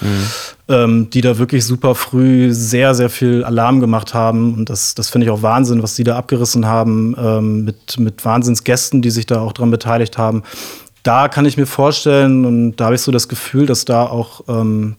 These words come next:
Speaker 2: der Wille da ist, da so ein bisschen politischer auch zu sein. Beziehungsweise sie sind ja auch sehr politisch, aber dass da
Speaker 1: Mhm.
Speaker 2: vielleicht dann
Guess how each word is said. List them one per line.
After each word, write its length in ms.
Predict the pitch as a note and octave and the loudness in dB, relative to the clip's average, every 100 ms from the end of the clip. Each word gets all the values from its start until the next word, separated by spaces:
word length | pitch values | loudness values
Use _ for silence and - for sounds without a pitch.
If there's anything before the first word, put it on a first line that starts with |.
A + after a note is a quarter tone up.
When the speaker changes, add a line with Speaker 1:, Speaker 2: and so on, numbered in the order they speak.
| - | -4
Speaker 2:
der 140 | G#2 | -2
Wille 220 | A2 C3 | 2 2
da 200 | A#2+ A2+ | 2 0
ist, 200 | A#2+ - | -2 -4
da 140 | A#2+ A#2 | -4 -4
so 100 | A#2 | -4
ein 100 | A2 | -4
bisschen 380 | - A#2+ A2+ - - - - - - - - _ - | -4 -2 -4 -6 -18 -20 -18 -18 -18 -20 -20 _ -4
politischer 540 | C#3 C#3+ F3 D#3+ C3+ | 2 2 2 2 2
auch 220 | A#2+ A#2+ | 2 0
zu 140 | - C3+ | -2 0
sein. 280 | A#2 A#2 A#2+ | 2 2 2
Beziehungsweise 280 | A#2 C#3 | 2 2
sie 80 | B2 | 2
sind 120 | C3+ | 2
ja 100 | D#3 | 4
auch 100 | C3+ | 2
sehr 180 | A2 C3 | 2 0
politisch, 420 | C3 C3 C3+ D3 | 2 0 2 0
aber 140 | C3 B2+ | 2 2
dass 140 | A#2+ | 2
da 160 | B2 B2 | 2 2
Speaker 1:
Mhm. 40 | |
Speaker 2:
vielleicht 300 | G2+ C3+ C3 | 2 2 2
dann 500 | C3 B2+ A#2+ C#3 D3+ | 2 2 2 -2 -8